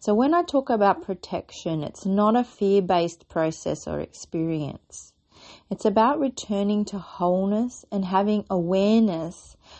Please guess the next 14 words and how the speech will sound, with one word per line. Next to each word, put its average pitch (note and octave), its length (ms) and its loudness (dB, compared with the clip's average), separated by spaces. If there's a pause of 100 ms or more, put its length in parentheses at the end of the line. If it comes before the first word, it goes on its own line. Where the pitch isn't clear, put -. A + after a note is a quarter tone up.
(140)
of F#3+ 220 0
where G3+ 340 4
your A#3 240 2
energy F#3 460 -4
might E3 280 -2
be E3+ 100 -6
leaking E3 640 -4 (440)
and F#3 180 0
creating G#3+ 640 2
a F#3+ 60 0
beautiful A3+ 640 -2
loop G#3 280 2
of F#3+ 140 -2
intention F3 920 -4